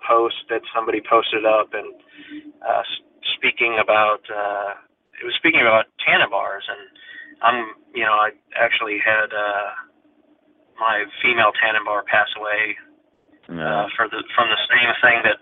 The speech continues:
Speaker 1: my, my male Halmahera did with the stuck shed,
Speaker 2: Mm-hmm.
Speaker 1: and which is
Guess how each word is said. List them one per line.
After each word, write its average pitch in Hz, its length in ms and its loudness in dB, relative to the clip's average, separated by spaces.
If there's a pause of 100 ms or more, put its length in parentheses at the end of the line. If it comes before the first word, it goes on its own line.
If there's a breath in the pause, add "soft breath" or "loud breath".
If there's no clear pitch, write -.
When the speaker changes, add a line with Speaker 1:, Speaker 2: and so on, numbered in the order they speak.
Speaker 1:
my, 104 420 4
my 104 160 -2
male 107 260 2
Halmahera 107 640 0
did 104 200 -8
with 107 160 -10
the 101 160 -12
stuck 107 240 0
shed, 113 380 2 (760 loud breath)
Speaker 2:
Mm-hmm. 90 200 -6
Speaker 1:
and 104 420 -6 (180)
which 120 200 -2
is 110 100 -2